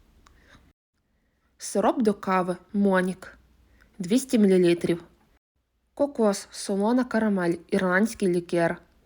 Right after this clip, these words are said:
лісовий горіх. Двадцять п'ять гривень. Металева форма для випікання піци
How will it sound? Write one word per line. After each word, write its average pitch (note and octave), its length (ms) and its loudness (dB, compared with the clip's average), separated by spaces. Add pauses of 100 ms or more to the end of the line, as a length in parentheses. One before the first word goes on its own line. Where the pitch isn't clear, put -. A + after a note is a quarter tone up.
(160)
лісовий F3+ 480 0
горіх. E3 500 0 (1080)
Двадцять F3 480 0
п'ять F3+ 160 2
гривень. E3+ 500 2 (3000)
Металева A3 540 6
форма C4 320 2
для G#3+ 140 4
випікання F#3 560 0
піци F3 440 -2